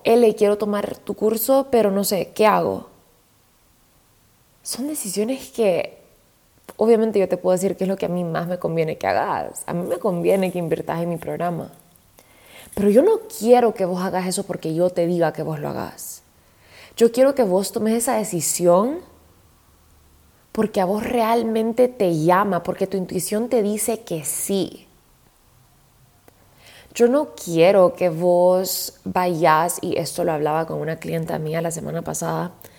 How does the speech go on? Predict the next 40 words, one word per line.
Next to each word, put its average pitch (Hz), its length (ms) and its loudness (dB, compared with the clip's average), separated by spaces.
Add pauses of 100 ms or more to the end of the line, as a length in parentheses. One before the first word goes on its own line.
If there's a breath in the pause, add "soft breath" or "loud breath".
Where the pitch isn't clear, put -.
(460 loud breath)
que 165 760 0
está 175 220 -8
experimentando 175 840 -4
un 165 100 -4
par 170 260 -4
de 165 160 -2
trabas 180 800 -2
en 185 180 -4
cuanto 165 400 -4
a 165 80 -2
sus 165 140 -6
amistades, 170 880 -2 (520 loud breath)
y 202 120 -2
me 190 100 0
dice, 180 320 -4
"Sí", - 540 -4
ella 180 160 -2
es 170 80 -4
una 170 180 -4
teenager, - 640 -10 (380 loud breath)
y - 100 -2
me 208 120 4
dice, 196 260 -2
"Sí, 120 200 0
es 175 160 -4
que 214 120 -8
a 208 40 -4
veces 202 280 -4
mi 220 120 -2
mamá 175 320 -4
viene 180 540 -2 (1400)
y 202 120 -2
me 190 100 0
dice 180 320 0
que 208 140 0
no 185 120 0
le 202 120 4
gusta 220 200 0
esa 220 120 -4
amistad, 185 640 0